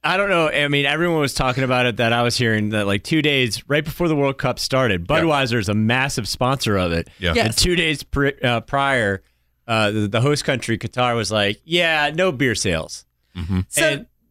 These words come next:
Speaker 3: just understand that they have much stricter alcohol rules
Speaker 2: Oh, yeah.
Speaker 3: there. They had
Speaker 1: Oh.
Speaker 3: al-, they had already said that you couldn't, like, you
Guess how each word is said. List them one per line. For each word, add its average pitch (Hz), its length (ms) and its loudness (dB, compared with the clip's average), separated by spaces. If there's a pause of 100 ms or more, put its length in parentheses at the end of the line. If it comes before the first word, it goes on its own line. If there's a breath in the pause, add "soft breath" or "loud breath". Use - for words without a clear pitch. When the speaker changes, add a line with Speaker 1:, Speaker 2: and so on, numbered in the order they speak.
(140)
Speaker 3:
just 349 240 0
understand 269 600 0
that 214 100 0
they 240 180 2
have 220 160 0
much 208 200 0
stricter 208 420 0
alcohol 190 480 2
rules 175 180 2 (120)
Speaker 2:
Oh, - 20 0
yeah. 170 60 -2
Speaker 3:
there. 170 240 0
They 196 160 2
had 214 100 2
Speaker 1:
Oh. - 20 2
Speaker 3:
al-, 247 220 0
they 233 140 2
had 240 100 2
already 262 520 2
said 190 640 2 (240 soft breath)
that 202 160 0
you 214 120 0
couldn't, 240 420 0
like, 185 240 -2
you 196 240 0